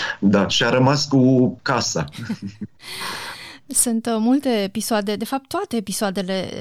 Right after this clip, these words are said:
Speaker 2: relatate aici sunt memorabile și insist pe, pe formulările lui Manuel Vilas. Aș vrea să povestesc și eu, uh, un episod, uh,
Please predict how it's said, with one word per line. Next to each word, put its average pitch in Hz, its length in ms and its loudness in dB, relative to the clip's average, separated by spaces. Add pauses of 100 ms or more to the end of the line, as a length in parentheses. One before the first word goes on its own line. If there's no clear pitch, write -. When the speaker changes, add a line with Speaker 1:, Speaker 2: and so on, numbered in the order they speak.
(140)
Speaker 2:
relatate 202 520 -4
aici 196 260 -6
sunt 220 440 -2
memorabile 208 840 -2 (340)
și 247 580 2
insist 254 580 -2
pe, 214 440 2
pe 226 100 -2
formulările 226 840 2
lui 202 340 -2
Manuel 202 440 -2
Vilas. 202 540 -2 (360)
Aș 226 180 -2
vrea 240 160 0
să 247 360 0
povestesc 233 560 0
și 254 100 2
eu, 220 200 2
uh, 170 360 -2
un 208 280 -2
episod, 208 680 -2
uh, 190 320 -2